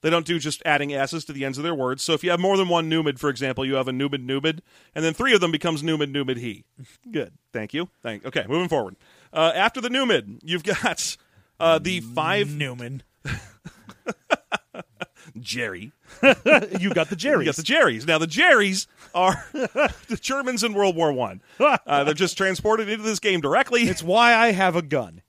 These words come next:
Speaker 2: in case the Jerrys attack. <laughs>
Speaker 1: The Germans. Okay, so the next thing is five different kinds of half-breeds, as they say.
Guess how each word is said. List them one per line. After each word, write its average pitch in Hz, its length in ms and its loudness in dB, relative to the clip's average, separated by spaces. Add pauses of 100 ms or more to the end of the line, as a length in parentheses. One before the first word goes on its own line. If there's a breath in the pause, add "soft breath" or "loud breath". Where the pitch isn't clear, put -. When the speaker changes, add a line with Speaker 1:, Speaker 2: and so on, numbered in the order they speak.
Speaker 2:
in 156 160 -8
case 208 420 0
the 196 380 -4
Jerrys 143 540 -2
attack. 151 520 -6
<laughs> - 40 -20 (1300 loud breath)
Speaker 1:
The 254 100 -6
Germans. 202 760 -6 (360 soft breath)
Okay, 196 240 0
so 214 320 2
the 190 140 0
next 233 220 -2
thing 190 180 -4
is 170 100 -6 (140)
five 160 400 0
different 170 340 -2
kinds 156 400 -4
of 135 80 -4
half-breeds, 120 960 -4
as 123 200 -6
they 127 120 -2
say. 117 400 -4